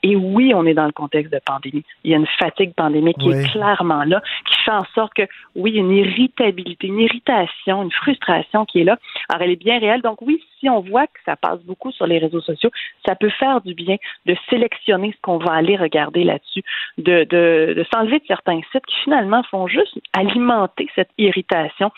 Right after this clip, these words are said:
Speaker 1: puis cette, euh, cette
Speaker 2: Mm.
Speaker 1: lourdeur qu'on ressent depuis plusieurs mois.
Speaker 2: Est-ce que vous la sentez, la, la, le, le fond, le, le, le fond de rage là, qui est là ? On dirait que c'est
Speaker 1: Oui.
Speaker 2: comme un buzz permanent. Moi, quand je conduis en auto, là, j'ai jamais vu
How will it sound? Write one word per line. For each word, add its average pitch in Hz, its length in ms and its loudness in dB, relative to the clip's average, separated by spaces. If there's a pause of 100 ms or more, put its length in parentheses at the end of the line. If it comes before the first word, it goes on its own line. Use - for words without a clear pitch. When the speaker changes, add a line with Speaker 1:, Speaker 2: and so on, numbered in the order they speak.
(260)
Speaker 1:
puis - 120 -16
cette, - 220 -2
euh, 156 320 2 (300)
cette 196 160 0
Speaker 2:
Mm. 202 40 -4
Speaker 1:
lourdeur 165 640 0 (400)
qu'on 170 180 -2
ressent 170 360 -2
depuis 170 220 -4
plusieurs 156 480 -8
mois. 147 120 -10
Speaker 2:
Est-ce - 140 -2
que 208 60 4
vous 175 100 2
la 196 120 6
sentez, 214 460 0
la, 143 300 0
la, 139 140 0 (340)
le, 135 140 0
le 143 200 0
fond, 202 500 -2
le, 127 200 -6
le, 123 180 -10
le 135 220 -6
fond 190 320 0
de 143 80 2
rage 139 720 -2
là, 127 180 -2
qui 139 220 -2
est 127 40 -2
là ? 135 140 2
On 156 120 2
dirait 170 160 0
que - 40 -4
c'est - 40 -6
Speaker 1:
Oui. 175 120 0
Speaker 2:
comme 160 40 2
un 147 200 2
buzz 160 480 2
permanent. 139 460 0 (260)
Moi, 196 160 4
quand 151 140 0
je - 120 -4
conduis 135 280 2
en 165 140 6
auto, 156 400 2
là, 123 180 4
j'ai 127 240 0
jamais 170 400 4
vu 151 300 0